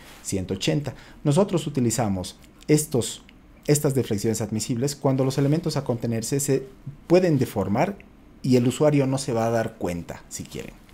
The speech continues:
¿no? Pero cuando estamos utilizando tabique cerámico, el tabique cerámico o el vidrio, por ejemplo, se fractura an-,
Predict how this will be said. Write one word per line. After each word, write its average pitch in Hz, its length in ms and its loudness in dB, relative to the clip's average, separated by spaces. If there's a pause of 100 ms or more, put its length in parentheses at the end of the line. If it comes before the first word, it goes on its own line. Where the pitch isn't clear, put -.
¿no? 170 260 0 (720)
Pero 127 400 8 (800)
cuando 117 220 4
estamos 147 280 2
utilizando 113 520 0
tabique 107 340 -2
cerámico, 90 560 -2
el 110 80 0
tabique 113 300 -2
cerámico 92 600 -4 (120)
o 80 80 -2
el 76 100 -4
vidrio, 104 460 0
por - 120 -6
ejemplo, 92 300 -6
se 104 140 -4
fractura 127 500 -2
an-, 117 140 -2